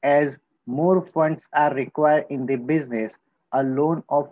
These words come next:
five thousand is taken from Prabhu bearing eight percent interest rate. Here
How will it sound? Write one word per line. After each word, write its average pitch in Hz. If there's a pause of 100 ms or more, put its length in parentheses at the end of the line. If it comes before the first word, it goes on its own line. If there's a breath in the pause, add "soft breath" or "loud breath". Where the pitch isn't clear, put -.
five 151
thousand 135
is 143
taken 139
from 120
Prabhu 120 (400)
bearing 131 (360)
eight 165 (100)
percent 143
interest 117
rate. 104 (500)
Here 143